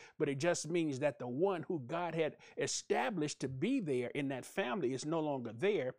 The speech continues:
And therefore, the family is hampered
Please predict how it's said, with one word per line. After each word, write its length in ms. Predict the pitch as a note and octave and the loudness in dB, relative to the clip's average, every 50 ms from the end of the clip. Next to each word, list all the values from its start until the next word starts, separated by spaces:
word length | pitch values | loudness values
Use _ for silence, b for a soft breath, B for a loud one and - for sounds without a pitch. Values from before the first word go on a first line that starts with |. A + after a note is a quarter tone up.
| B B B B B | B B B B B
And 160 | D3 C#3+ C#3+ | -4 2 2
therefore, 340 | G#3 G#3+ F#3 - G3 F3+ D#3+ | 2 2 2 0 0 0 0
the 160 | C#3 C3+ C3 | 0 -2 -8
family 600 | - - - B3 B3+ A#3+ A3+ G#3 D3+ C3 C#3 C#3+ - | -10 -4 -2 -2 -2 0 -2 -2 0 0 0 0 0
is 200 | C#3+ C3+ - - | -2 -4 -4 -8
hampered 760 | - - B3 C#4 B3+ A#2 - - A2+ G2 B2+ C#3+ D#3 F3+ | -8 -4 -2 -2 -2 -2 -2 -4 -2 -2 -2 0 0 0